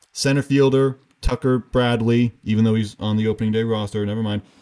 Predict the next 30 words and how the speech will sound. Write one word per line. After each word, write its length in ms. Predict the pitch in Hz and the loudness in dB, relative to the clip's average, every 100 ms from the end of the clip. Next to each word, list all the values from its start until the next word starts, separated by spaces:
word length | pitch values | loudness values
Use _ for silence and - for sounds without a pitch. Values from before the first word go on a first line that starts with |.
| _ | _
And 140 | 104 113 | -4 -2
then 220 | 117 113 | 0 -2
center 340 | - 147 139 | -4 -6 -4
fielder 480 | 139 135 127 127 127 | -4 0 2 2 0
Diego 540 | 82 110 123 147 160 135 | -2 -2 0 0 -2 -4
Hernandez, 800 | 131 120 123 123 104 92 90 | -2 -2 0 0 0 -2 -4
who 500 | - 98 98 98 95 - | -6 -4 -2 -2 -4 -4
only 220 | 117 123 | -2 0
got 180 | 113 104 | 0 -2
one 300 | 117 113 107 | -2 -2 -2
game, 480 | 107 107 107 104 - _ _ _ | -2 -2 -2 -4 -10 _ _ _
like, 160 | 87 82 | -12 -8
maybe, 200 | 101 101 | -6 -6
like, 180 | 90 | -8
one 260 | 82 104 107 | -4 -2 0
inning 280 | 107 107 104 | -2 -2 -2
or 80 | 98 | -2
so 460 | 110 104 101 98 - - _ _ | -2 0 0 -4 -8 -20 _ _
in 360 | 104 101 98 95 | -4 -4 -4 -8
spring 280 | - 104 | -6 -6
training. 500 | 95 110 101 101 98 | -6 -4 -4 -2 -4
He 140 | 90 92 | -2 0
got 180 | 98 98 | 0 0
injured, 360 | 95 92 95 | 0 -2 -2
but 140 | 90 78 | -4 -4
he's 260 | 101 104 | -2 -2
on 140 | 107 98 | -2 -4
the 80 | |
forty-man 600 | - 120 113 107 101 98 | -6 -4 -4 -4 -4 -6
roster, 540 | 92 87 85 - 85 | -6 -6 -8 -8 -8